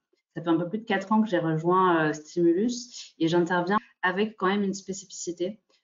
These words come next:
euh, sur le soutien psychologique aux salariés, euh,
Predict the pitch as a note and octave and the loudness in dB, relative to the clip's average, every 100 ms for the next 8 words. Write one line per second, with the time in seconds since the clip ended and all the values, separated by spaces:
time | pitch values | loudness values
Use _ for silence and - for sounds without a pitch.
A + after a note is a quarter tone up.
0 | _ C#3+ - F#3+ F#3 F3 F3+ E3+ - - | _ -8 -4 -4 -4 -4 -2 -2 -4 -4
1 | D#3+ D#3+ E3+ - F3 E3 D#3 D3+ D3+ F3+ | -2 -2 -6 -6 -8 -4 -4 -4 -4 0
2 | A3 A#3+ A#3+ D3+ D3 C#3 | 2 0 -4 -4 -2 -2